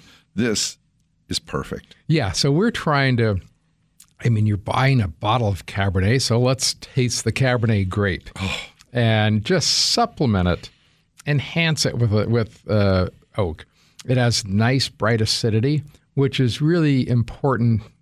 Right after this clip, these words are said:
Speaker 2: two things for longevity of the wine, but I think most important for me is it's more food friendly, uh,
Speaker 1: Yeah.
Speaker 2: with little
Speaker 1: This
Speaker 2: brighter
Speaker 1: really is.
Speaker 2: acidity.
Speaker 1: Yeah,
Speaker 2: Yeah.
Speaker 1: what would you have this with?
Speaker 2: Oh, what do I have this with? Uh, you know,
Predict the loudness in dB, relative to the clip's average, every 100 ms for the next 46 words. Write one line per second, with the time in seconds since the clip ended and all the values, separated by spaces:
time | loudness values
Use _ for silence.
0 | _ _ -4 0 0 0 0 2 0 0
1 | 0 2 2 2 2 2 0 -2 -16 _
2 | -20 -6 0 2 2 2 0 0 -2 0
3 | 0 0 0 0 2 2 2 0 -4 -4
4 | -2 -2 0 2 2 0 0 0 0 -2
5 | -2 0 -2 -6 -16 _ _ _ _ -14
6 | -6 -2 -2 -2 0 0 0 -4 -8 -6
7 | -2 0 0 0 0 0 0 -2 -4 -10
8 | -2 0 2 0 2 2 2 -2 -6 -8
9 | -14 _ _ _ -20 _ -2 0 2 2
10 | 2 2 0 0 -2 -2 0 2 2 2
11 | 0 -6 -20 _ _ _ _ _ -4 0
12 | 0